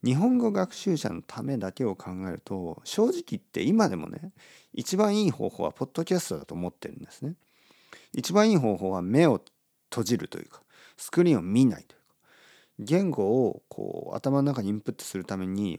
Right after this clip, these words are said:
オーディオだけの情報が本当に大事なんです。あえてオーディオだけね。見えないっていうことが大事なんです。見えない場合、もっとアクセントとかピッチとかに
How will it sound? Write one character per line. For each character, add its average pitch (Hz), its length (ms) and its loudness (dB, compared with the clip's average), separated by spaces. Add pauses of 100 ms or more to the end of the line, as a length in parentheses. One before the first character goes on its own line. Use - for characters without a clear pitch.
(140)
オ 208 220 6
ー 185 60 4
デ 110 100 0
ィ 82 100 -4
オ - 20 -10
だ 92 140 -4
け 123 140 -2
の 92 160 -4
情 92 160 -6
報 92 160 -10
が 92 80 -10
本 185 260 -2
当 175 100 -2
に 131 80 2
大 117 160 6
事 117 80 -2
な 98 60 -2
ん 76 40 -8
で - 60 -20
す。 - 140 -20
あ 185 220 6
え 190 160 6
て 165 200 0
オ 110 200 6
ー - 20 4
デ 85 80 -6
ィ 71 80 -10
オ - 20 -18
だ 87 220 -4
け 85 140 -8
ね。 - 120 -16 (960)
見 139 240 6
え 247 80 8
な 170 160 4
い 87 40 -4
っ - 40 -10 (140)
て - 100 -6
い 87 40 -4
う - 20 -6
こ 90 100 -10
と 87 100 -6
が 80 80 -4
大 104 220 -4
事 101 100 -8
な 80 60 -8
ん - 60 -18
で - 40 -20
す。 - 120 -20 (240)
見 135 260 2
え 233 80 6
な 233 160 4
い 131 80 6
場 120 220 2
合、 123 60 2 (220)
も 113 180 -2
っ - 60 -6 (120)
と 151 420 2 (240)
ア 127 140 -2
ク - 100 -12
セ 107 140 -2
ン 92 80 -2
ト 78 80 -12
と - 80 -14
か 82 100 -8
ピ 127 140 -6
ッ - 20 -4
チ - 160 -12
と 90 80 -6
か 85 120 -10
に 82 180 -10